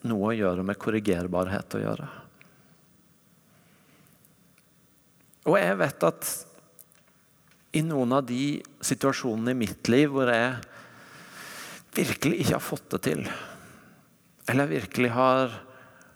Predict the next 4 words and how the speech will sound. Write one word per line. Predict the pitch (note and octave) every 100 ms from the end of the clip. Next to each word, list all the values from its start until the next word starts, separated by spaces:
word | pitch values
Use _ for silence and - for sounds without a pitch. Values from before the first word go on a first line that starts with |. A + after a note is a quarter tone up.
| -
gått | - G#2+ - - -
på | C#3+
trynet, | - B2 F#2+ F#2+ D2+ - - - - - _ _ _ _ _ - - - - _ _ _ _ _ _ _ _ _ - - _ _ _ _ -
så | - C#3